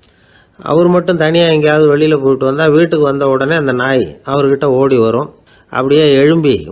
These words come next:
முன்னங்கால் ரெண்டையும் அவர் தோள் மேல போட்டுக்கும். அவர் சிரிச்சுக்கிட்டே அது தலையில செல்லமா தட்டுவார்.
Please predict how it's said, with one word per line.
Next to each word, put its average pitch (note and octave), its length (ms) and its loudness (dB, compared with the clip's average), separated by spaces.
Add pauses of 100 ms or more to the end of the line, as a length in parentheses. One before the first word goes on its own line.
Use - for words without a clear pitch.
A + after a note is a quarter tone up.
முன்னங்கால் D#3 540 0
ரெண்டையும் C3+ 500 0
அவர் B2 180 -2
தோள் C#3+ 260 0
மேல A#2+ 220 -2
போட்டுக்கும். G#2+ 540 -6 (260)
அவர் E3+ 240 -2
சிரிச்சுக்கிட்டே E3 580 -2
அது D#3+ 140 0
தலையில C#3 400 0
செல்லமா A#2+ 460 -2
தட்டுவார். G#2 540 -4